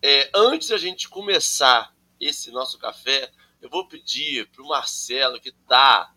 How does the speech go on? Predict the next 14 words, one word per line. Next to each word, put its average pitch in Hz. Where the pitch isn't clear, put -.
no 165
livro 160
da 147
natureza, 113
essa -
pessoa 147
que 139
tá 139
imersa 135
nessa 135
energia 131
sacrossanta 185
das 156
plantas, 135